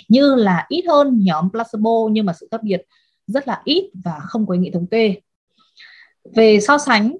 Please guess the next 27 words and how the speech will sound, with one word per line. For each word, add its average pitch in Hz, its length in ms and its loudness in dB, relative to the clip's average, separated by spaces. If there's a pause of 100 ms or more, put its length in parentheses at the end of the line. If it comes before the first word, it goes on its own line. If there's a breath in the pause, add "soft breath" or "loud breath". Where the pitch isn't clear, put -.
cái, 202 420 -2 (300 soft breath)
ờ, 170 200 -2
vấn 175 180 0
đề 226 120 0
sống 202 280 0
còn 220 380 4 (260)
của 160 220 -10
bệnh 156 220 -10
nhân, 226 280 0 (440 soft breath)
ờ, 165 520 -6
sử 175 220 -2
dụng 170 240 -4
lebrikizumab 220 720 -4 (1300)
phối 185 180 2
hợp 285 160 2
với - 80 -10
pirfenidone 233 460 2
và 190 160 0
nhóm 170 220 2
bệnh 214 100 -2
nhân 220 160 -2
sử 190 160 -6
dụng - 180 -14
giả 165 160 -2
dược 175 260 0
phối 214 100 0
hợp 214 80 -6